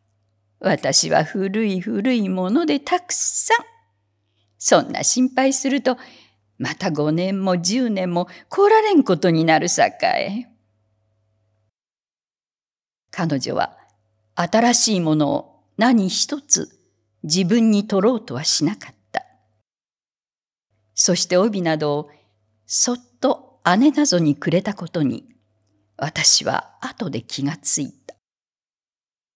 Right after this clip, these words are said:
私は午前は大抵机に座っていた。そして仕事が済むと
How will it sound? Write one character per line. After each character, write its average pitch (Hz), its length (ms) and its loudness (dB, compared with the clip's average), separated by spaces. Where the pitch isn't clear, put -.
私 240 500 0
は - 500 0
午 175 240 -2
前 277 240 4
は 247 260 -2
大 240 220 -2
抵 220 360 0
机 247 360 2
に 208 120 2
座 180 260 -2
っ 165 80 -8
て - 220 -14
い 151 120 -8
た。 - 220 -8
そ - 180 -4
し - 100 -4
て 208 120 0
仕 208 200 0
事 220 220 -2
が 180 120 0
済 175 180 -4
む 175 100 -6
と 147 320 -2